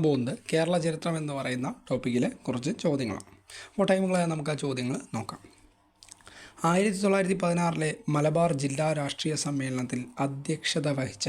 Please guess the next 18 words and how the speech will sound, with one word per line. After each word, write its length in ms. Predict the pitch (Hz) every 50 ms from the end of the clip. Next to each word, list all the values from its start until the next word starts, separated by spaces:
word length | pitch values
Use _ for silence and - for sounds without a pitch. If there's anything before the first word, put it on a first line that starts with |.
| 117 113
വ്യക്തി 280 | 104 - - - - - _ - _ _ _ _ _ - - - - - - - - - - - - - - - _ _ _ _ _ - 196
ആരാണ്? 240 | 180 170 160 151 147 147 156
ആനി 140 | 170 175 180 165 151
ബസന്റാണ്. 420 | - - 127 117 - - - - - - - -
അപ്പോൾ 140 | - - 135
ആയിരത്തി 180 | 139 131 - 147
തൊള്ളായിരത്തി 280 | 143 139 139 139 143 - -
പതിനാറിലെ 460 | 139 139 135 139 143 139 135 151 220 277 - - - - - 147
മലബാർ 340 | 143 143 139 151 156 156 151 135 143
ജില്ലാ 220 | 135 143 143 143 143 139
രാഷ്ട്രീയ 320 | 131 - - - 160 151 143 - -
സമ്മേളനത്തിൽ 520 | 135 131 131 127 127 117 113 - - - - - 131 131
അധ്യക്ഷത 420 | 135 147 147 - - - 156 151
വഹിച്ച 300 | 143 143 143 139 139 147
വ്യക്തി 260 | 143 139 135 - 147 139 135
ആരാണ്? 260 | 123 117 117 117 123 - - _ - -
അത് 140 | 127 123 - - - - 123 117
ആനി 200 | 117 120 143